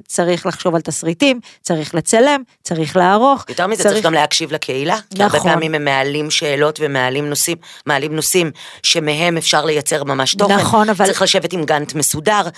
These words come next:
Speaker 2: צריך לבנות את זה.
Speaker 1: וצריך
Speaker 2: זה
Speaker 1: גם
Speaker 2: מקצוע, זה המקצוע החדש.
Speaker 1: נכון, וצריך גם להגיב, צריך גם להראות מעורבות
Speaker 2: אה,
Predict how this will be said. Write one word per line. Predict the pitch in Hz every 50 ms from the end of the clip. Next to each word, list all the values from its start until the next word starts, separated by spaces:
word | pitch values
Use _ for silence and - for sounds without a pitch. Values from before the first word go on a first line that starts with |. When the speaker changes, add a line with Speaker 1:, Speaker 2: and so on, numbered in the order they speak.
| - - -
Speaker 2:
צריך | - 139 123 147 - -
לבנות | 151 131 123 165 196 202 - 220
את | 214
זה. | - 175 151 - 175
Speaker 1:
וצריך | 175 202 - - 233 190 220 269 302 285 - - - _ _ -
Speaker 2:
זה | - 170 185 196
Speaker 1:
גם | 202 220 247
Speaker 2:
מקצוע, | - 330 - - - - - - 277 294 302 285 208 185
זה | 180 214 196
המקצוע | 190 202 196 - - - 202 196 196
החדש. | 196 - - 208 180 233 254 247 196 - - - - 185
Speaker 1:
נכון, | 185 180 - 185 170 175
וצריך | 175 - - 160 208 220 - 196
גם | 180 185 190 202 202
להגיב, | 196 190 175 147 147 151 156 143 165 185 170 156 139 135 147 -
צריך | - 165 156 175 190 180
גם | 185 185 190 185 196
להראות | 190 180 170 175 202 202 -
מעורבות | 202 185 175 165 151 165 160 143 143 220 247 269 - - - -
Speaker 2:
אה, | 107 107 120 120